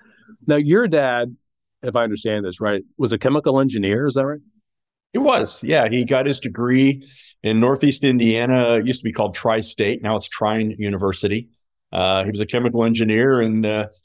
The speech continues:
Speaker 2: he did that in Southern Ohio for about twenty years. Uh, he was responsible for getting rid of the heat when they did nuclear reactions at a Goodyear atomic energy plant. And at some point, he wanted to get back to Fort Wayne, where my mom was from.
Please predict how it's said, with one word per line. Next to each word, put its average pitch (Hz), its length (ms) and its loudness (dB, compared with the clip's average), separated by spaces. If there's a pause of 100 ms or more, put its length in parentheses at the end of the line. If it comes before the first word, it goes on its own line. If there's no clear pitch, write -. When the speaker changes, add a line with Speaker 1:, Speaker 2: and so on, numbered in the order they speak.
(120)
Speaker 2:
he - 80 -8
did 135 160 0
that 135 160 2
in 123 60 -6
Southern 127 360 0
Ohio 123 380 2
for 113 140 -2
about 113 260 0
twenty 127 280 -2
years. 104 720 -2
Uh, 92 340 -6 (360)
he 117 80 -2
was 104 160 0
responsible 110 720 -2
for 104 280 0
getting 113 220 -2
rid 110 160 0
of 107 60 -2
the 104 80 0
heat 127 340 2
when 107 120 -4
they 104 100 -2
did 104 200 -2
nuclear 110 360 2
reactions 104 800 -2 (400)
at 92 160 0
a 92 80 -2
Goodyear 104 440 0
atomic 101 380 -2
energy 113 320 -2
plant. 87 440 -8 (540)
And 123 140 -2
at 113 80 -6
some 143 220 -2
point, 117 340 0
he 120 100 0
wanted 117 200 0
to 110 60 -2
get 104 140 -2
back 107 220 -4
to 101 60 -10
Fort 110 240 -2
Wayne, 107 260 -2
where 104 120 -2
my 101 120 -4
mom 104 240 0
was 104 140 -4
from. 104 440 -4